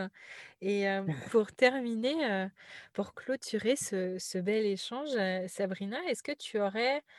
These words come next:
Speaker 1: un petit conseil à, à donner à ceux qui nous écoutent ou alors, heu, un, un autre petit exercice tout simple, heu, qu'ils pourraient faire pour, heu, bah, se,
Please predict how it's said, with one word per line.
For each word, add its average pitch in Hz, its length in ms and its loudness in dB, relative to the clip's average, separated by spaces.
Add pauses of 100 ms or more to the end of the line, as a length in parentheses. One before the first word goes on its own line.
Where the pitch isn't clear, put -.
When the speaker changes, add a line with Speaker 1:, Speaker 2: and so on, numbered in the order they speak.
(1400)
Speaker 1:
un 208 160 4
petit 330 240 2
conseil 240 680 2
à, 185 320 0
à 190 140 0
donner 202 280 0
à 277 80 4
ceux 226 160 -2
qui - 180 -4
nous 196 260 -2
écoutent 311 560 -4
ou 214 60 2
alors, 233 360 2
heu, 196 200 0 (920)
un, 196 380 -2 (280)
un 202 180 0
autre 330 160 0
petit 226 300 0
exercice 214 540 2
tout 349 140 -2
simple, 240 420 -4
heu, 196 240 0 (640)
qu'ils 202 140 -6
pourraient 220 360 2
faire 269 420 2
pour, - 280 -4
heu, 185 280 -2 (200)
bah, 190 160 2
se, 196 480 0